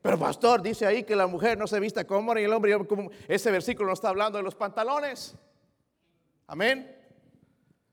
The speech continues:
Aunque yo creo personalmente, hermanos, que la debe haber una diferencia entre la mujer y el hombre. Amén.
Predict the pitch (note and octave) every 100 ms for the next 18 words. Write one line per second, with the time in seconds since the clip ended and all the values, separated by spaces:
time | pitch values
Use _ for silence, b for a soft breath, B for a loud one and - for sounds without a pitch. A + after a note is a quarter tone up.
0 | _ - G#3 B3+ F#3 D#3+ G#3 G3+ A3 A#3
1 | A3+ E3+ F#3+ F#3+ F#3 G3+ G#3+ F3+ F3 F#3+
2 | - F3+ D#3 E3 F#3 F3+ F3+ F#3+ F3 E3+
3 | F3 F3+ F3+ F#3+ D#3 D3+ C#3 E3+ D#3+ F#3
4 | C4+ G#3 C3 G3 C4